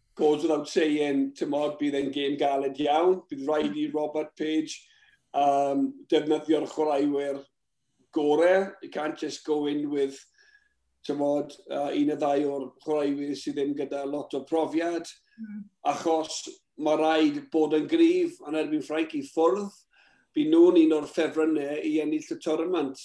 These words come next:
Speaker 1: T'mod, nhw gyda incredible players,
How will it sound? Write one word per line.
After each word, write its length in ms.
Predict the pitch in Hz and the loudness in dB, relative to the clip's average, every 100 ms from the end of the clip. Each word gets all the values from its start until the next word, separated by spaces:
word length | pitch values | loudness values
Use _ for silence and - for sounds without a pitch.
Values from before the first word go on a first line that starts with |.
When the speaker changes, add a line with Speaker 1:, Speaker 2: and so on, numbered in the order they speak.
| - | -6
Speaker 1:
T'mod, 320 | 147 143 147 | -4 -4 -4
nhw 180 | 143 143 143 | -4 -6 -8
gyda 260 | 143 147 139 143 | -10 -10 -12 -16
incredible 720 | - - 170 139 151 147 143 | -16 -8 -6 -6 -6 -6 -6
players, 580 | - 139 143 151 156 | -6 -6 -4 -6 -6